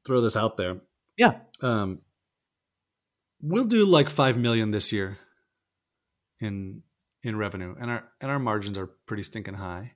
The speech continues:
Speaker 2: I bet so. <laughs> Yeah,
Speaker 1: Um,
Speaker 2: software.
Speaker 1: And I have twenty-six people that work for me full-time in the Philippines, and I have one, I have a business partner in the U S, and I have one girl in the U S who works for me.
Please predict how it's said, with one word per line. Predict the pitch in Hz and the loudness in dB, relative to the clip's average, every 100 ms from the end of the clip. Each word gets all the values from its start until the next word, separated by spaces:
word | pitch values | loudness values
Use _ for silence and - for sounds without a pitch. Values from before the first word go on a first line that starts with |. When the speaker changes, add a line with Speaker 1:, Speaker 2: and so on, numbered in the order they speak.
| _ _ _ - | _ _ _ -10
Speaker 2:
I | |
bet | 113 135 135 | -4 -4 -4
so. | 156 95 - | -6 -6 -10
<laughs> | - | -2
Yeah, | 214 - | -2 -2
Speaker 1:
Um, | 135 120 | -4 2
Speaker 2:
software. | 143 190 131 110 - 196 202 - - - _ _ - - _ _ _ _ _ _ - | 2 2 0 -4 -6 -10 -10 -10 -14 -20 _ _ -14 -14 _ _ _ _ _ _ -4
Speaker 1:
And | 131 | 2
I | 170 | 4
have | 180 147 - - | 4 2 -6 -12
twenty-six | - - 147 156 - 143 - - - - - _ | -6 0 2 4 4 2 2 0 0 -2 -8 _
people | - 123 123 120 117 117 | -6 -4 -2 0 0 -2
that | 123 107 | -4 -4
work | 113 107 | -4 -6
for | - | -6
me | 110 104 | -4 -4
full-time | - 110 98 107 95 92 90 - _ _ _ _ _ - | -4 -6 -4 -4 -4 -6 -12 -16 _ _ _ _ _ -6
in | 110 | -6
the | |
Philippines, | 107 107 104 107 113 151 - - - | -4 -4 -2 -4 -6 -6 -8 -10 -10
and | 110 | -6
I | |
have | 104 | -6
one, | 95 98 98 95 92 104 - - | -4 -4 -4 -6 -10 -14 -20 -4
I | 120 | 0
have | |
a | 107 | 2
business | 123 127 | 0 0
partner | 120 127 120 | 0 -2 0
in | 113 | 0
the | |
U | 110 110 | 2 2
S, | 110 | 0
and | 107 | -2
I | |
have | 95 | -2
one | 104 104 | -2 -2
girl | 104 101 98 | -2 -2 -2
in | 92 | -4
the | |
U | 95 92 | -4 -4
S | 92 - | -4 -6
who | 107 | -6
works | 101 - | -8 -10
for | 110 | -12
me. | 120 | -12